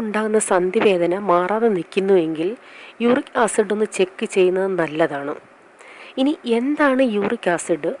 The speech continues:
അതറിയാത്തവർക്കായി അല്പം വിവരണം തരാം. കാരണം എന്താണെന്നറിയാതെ അതിൻ്റെ റെമഡി മാത്രം പറഞ്ഞിട്ട് കാര്യമില്ലല്ലോ.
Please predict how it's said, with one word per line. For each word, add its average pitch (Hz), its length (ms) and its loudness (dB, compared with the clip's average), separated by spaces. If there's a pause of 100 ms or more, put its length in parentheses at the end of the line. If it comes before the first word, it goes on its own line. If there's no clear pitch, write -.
(100)
അതറിയാത്തവർക്കായി 196 880 0 (220)
അല്പം 262 340 0 (140)
വിവരണം 170 420 4
തരാം. 160 260 -2 (580)
കാരണം 240 400 4
എന്താണെന്നറിയാതെ 214 720 0
അതിൻ്റെ 202 260 0
റെമഡി 185 340 2
മാത്രം 190 300 2
പറഞ്ഞിട്ട് 190 340 0
കാര്യമില്ലല്ലോ. 175 640 2